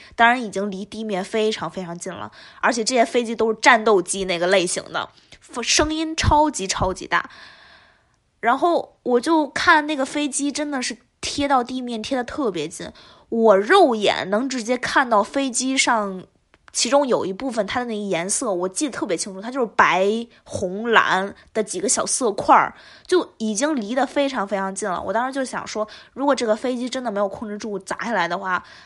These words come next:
那我还能不能活呀？就是有一种这样的感觉。所以呢，其实这就是我的理由嘛，因为其实我算是已经看过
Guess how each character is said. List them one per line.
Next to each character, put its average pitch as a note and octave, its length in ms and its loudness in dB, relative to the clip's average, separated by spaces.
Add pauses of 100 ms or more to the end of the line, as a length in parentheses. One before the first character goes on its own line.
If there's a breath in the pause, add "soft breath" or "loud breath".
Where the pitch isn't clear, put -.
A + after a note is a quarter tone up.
(120)
那 B3+ 100 2
我 G#3+ 160 8
还 A3 160 6
能 A#3 180 4
不 C4+ 100 0
能 C4+ 140 6
活 - 300 2
呀？ G3+ 180 8
就 D#4 140 2
是 E4 120 6
有 B3 120 8
一 A#3+ 60 8
种 B3 160 4
这 D#4+ 100 8
样 B3 100 8
的 A3 120 6
感 G#3+ 280 4
觉。 A3+ 380 -2 (760 soft breath)
所 A#3 240 2
以 A3 60 2
呢， G#3 180 0
其 A3+ 140 -2
实 A3 80 0
这 C4+ 160 -4
就 A#3 100 4
是 A3+ 140 0
我 F#3 160 -2
的 F#3 80 -2
理 G3 140 -6
由 - 180 -10
嘛， F#3 160 -6
因 G3 100 -6
为 G#3+ 140 -8
其 G#3 160 -4
实 G#3 140 -2
我 G3+ 240 0
算 A3 280 0
是 G3+ 200 -4
已 F3+ 140 -10
经 F3 240 -10
看 G3 320 -6
过 E3 420 -2